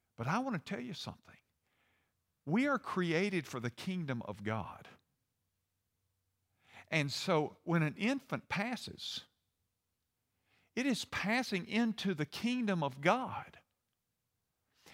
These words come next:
And by the way, I've, I, I, I don't personally understand. My mom lost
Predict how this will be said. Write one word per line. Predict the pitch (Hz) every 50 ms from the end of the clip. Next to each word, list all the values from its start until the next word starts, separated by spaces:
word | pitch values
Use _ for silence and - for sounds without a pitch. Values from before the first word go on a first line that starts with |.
| - -
And | 127 127 123
by | 117 165 185 196
the | 190
way, | 180 165 151
I've, | 147 151 160 170 165 156 - - _ _ - - - _ _ _ _ _ - -
I, | - - - - - _ _ -
I, | 143 147 - - - _ _ _ -
I | - 143 165
don't | 160 160 156 - _ _ _ _ -
personally | - - - 208 233 214 - 185 156 135 -
understand. | - 143 - 117 117 107 - 120 110
My | 127 147
mom | 170 185 196 190 180 151 127
lost | 123 110 101 101 - - - - -